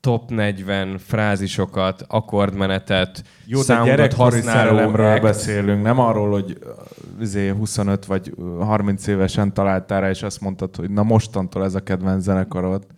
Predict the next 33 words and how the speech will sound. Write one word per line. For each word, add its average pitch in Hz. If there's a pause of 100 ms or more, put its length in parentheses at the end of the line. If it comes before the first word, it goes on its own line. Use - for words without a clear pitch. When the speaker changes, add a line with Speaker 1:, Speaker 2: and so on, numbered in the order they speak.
Speaker 1:
Azért, 120
mert, 117
de 123 (120)
nem, 139
tehát, -
hogy 123
ez 117
az 135
van, 107
hogy, 107
ö, 104 (240)
hogy, 101 (500)
hogy 95
Speaker 2:
De 120
mondd 147
ki, 139
Speaker 1:
nagyon, 151
Speaker 2:
hogy 127
nem. 139
Speaker 1:
nagyon 147
kevés 110
zenekar 107
van 107
ma, 95
akik 101
az 104
egész 120
karrierjük 92
során 98 (640)
szinte 127
tökéletes 98
lemezeket 104
tudtak 127